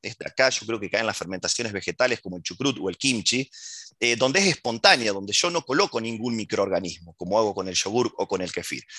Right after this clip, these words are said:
sino que confío con los microorganismos que están naturalmente presentes en estos sustratos, o como es el pan de masa madre, eh, que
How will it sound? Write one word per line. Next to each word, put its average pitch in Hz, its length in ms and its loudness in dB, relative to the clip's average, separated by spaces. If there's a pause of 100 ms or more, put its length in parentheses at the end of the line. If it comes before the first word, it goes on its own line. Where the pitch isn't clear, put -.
(160)
sino 202 280 2
que 165 120 0
confío 190 720 4
con 123 120 0
los 113 100 0
microorganismos 123 760 0
que 107 100 -12
están 120 360 2 (380)
naturalmente 127 760 2
presentes 117 500 0
en 104 80 -6
estos - 220 -10
sustratos, 147 600 2
o 107 160 2
como 98 200 -6
es 110 60 -6
el - 100 -4
pan 107 200 2
de 98 80 0
masa 95 260 0
madre, 123 460 4
eh, 120 140 -8
que 98 180 -4